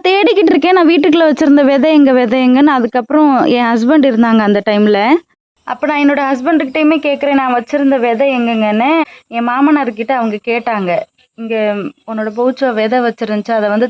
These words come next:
தமிழ்நாடுக்கு அனுப்பணும், நீங்க பாத்தீங்களான்னு?" சொல்லி கேட்கும்போது, "ஆமா, நான் தான் எடுத்து விதைச்சிட்டேன்னு" சொல்லிட்டாரு. ஆனா அந்த விதைய உங்களுக்கு அனுப்பியிருந்தாலும் கூட இந்நேரம் கொஞ்சம் செடி வந்திருக்குமோ என்னவோ.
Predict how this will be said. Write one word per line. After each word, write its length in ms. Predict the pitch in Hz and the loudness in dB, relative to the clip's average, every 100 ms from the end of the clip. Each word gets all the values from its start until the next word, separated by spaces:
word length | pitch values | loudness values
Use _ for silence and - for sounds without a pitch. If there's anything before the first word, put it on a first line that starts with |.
| 240 | -2
தமிழ்நாடுக்கு 540 | 220 247 240 214 208 | -2 -2 -2 -4 -6
அனுப்பணும், 500 | 202 196 214 214 240 277 - | -6 -6 -6 -2 -2 -2 -2
நீங்க 180 | 254 233 254 | -2 -2 -4
பாத்தீங்களான்னு?" 560 | 254 294 262 240 254 | -6 -2 -2 0 -2
சொல்லி 160 | 233 220 226 | -2 -4 -6
கேட்கும்போது, 440 | 220 220 226 269 247 | -6 -4 -2 -2 -2
"ஆமா, 180 | 240 277 247 | 0 0 0
நான் 200 | 233 247 | 0 0
தான் 140 | 277 240 | 0 -2
எடுத்து 220 | 226 262 214 | -4 -4 -2
விதைச்சிட்டேன்னு" 600 | 208 233 208 208 196 190 | -2 -4 -6 -6 -6 -6
சொல்லிட்டாரு. 380 | 175 165 156 - _ _ _ _ _ _ | -8 -8 -12 -14 _ _ _ _ _ _
ஆனா 220 | 226 269 330 - | -6 -4 -4 -4
அந்த 180 | 247 262 | -2 0
விதைய 300 | 269 269 339 302 | 0 0 0 2
உங்களுக்கு 320 | 285 320 311 277 | 2 0 0 0
அனுப்பியிருந்தாலும் 680 | 294 320 294 285 269 262 | 0 0 0 2 2 0
கூட 120 | 277 294 | 0 0
இந்நேரம் 400 | 254 240 254 262 | 0 0 -2 -2
கொஞ்சம் 240 | 254 226 226 | -4 -4 -4
செடி 200 | 233 262 | -2 0
வந்திருக்குமோ 460 | 247 220 208 226 220 | 0 -2 -4 -4 -2
என்னவோ. 300 | 202 196 233 | -2 -2 -2